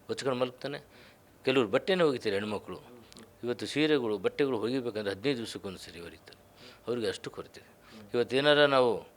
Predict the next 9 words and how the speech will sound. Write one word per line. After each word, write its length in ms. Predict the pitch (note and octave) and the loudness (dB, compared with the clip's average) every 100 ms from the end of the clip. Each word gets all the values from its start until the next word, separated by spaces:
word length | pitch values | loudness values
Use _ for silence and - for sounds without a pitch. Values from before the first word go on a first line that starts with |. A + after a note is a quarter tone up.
| - - - - _ _ - - _ A#2+ | -20 -20 -20 -20 _ _ -20 -20 _ 0
ಊಟ 140 | B2+ | 4
ಮಾಡ್ತಾಯಿದ್ವಿ 440 | C#3+ C3+ B2 A#2 G2+ | 6 6 2 0 0
ಅನ್ನ 160 | G#2+ | 0
ಅಂದರೆ, 300 | G#2+ F#2 - - - - - - | -2 -2 -10 -18 -20 -20 -20 -12
ಹಿಂದಿನಲ್ಲಿ 720 | - B2+ C3+ B2 G#2+ E2 D2 G#2+ - - A2 - - - | -6 -2 4 4 4 -2 -8 -14 -18 -20 -20 -20 -20 -8
ಅನ್ನನೇ 280 | A#2 B2+ D3 | 0 4 4
ಊಟ 160 | C3 - | 4 2
ಮಾಡ್ತಿರಲಿಲ್ಲ 440 | G2 - - - - - - A2 - A2 G#2+ G2+ | -4 -8 -16 -20 -20 -20 -20 -20 -20 -20 -18 -8
ಇಡೀ 420 | A2 G#2+ F2 | -4 -4 -6